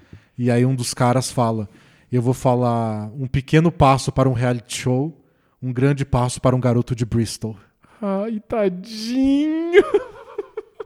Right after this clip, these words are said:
Speaker 1: E aí eles passam em corredores, não sei o quê, todo um auê pra chegar no simulador, que é a nave, sentam na nave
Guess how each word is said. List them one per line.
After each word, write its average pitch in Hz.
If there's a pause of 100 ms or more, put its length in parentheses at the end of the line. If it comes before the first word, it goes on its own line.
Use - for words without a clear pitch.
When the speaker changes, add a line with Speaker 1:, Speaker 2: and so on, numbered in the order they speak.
(760)
Speaker 1:
E 143
aí 147
eles 151
passam 165
em 165
corredores, 151
não 156
sei 160
o 143 (140)
quê, 156
todo 165
um 170
auê 151
pra 147
chegar 147
no 160
simulador, 170 (280)
que 147
é 131
a 131
nave, 120 (400)
sentam 170
na 135
nave 127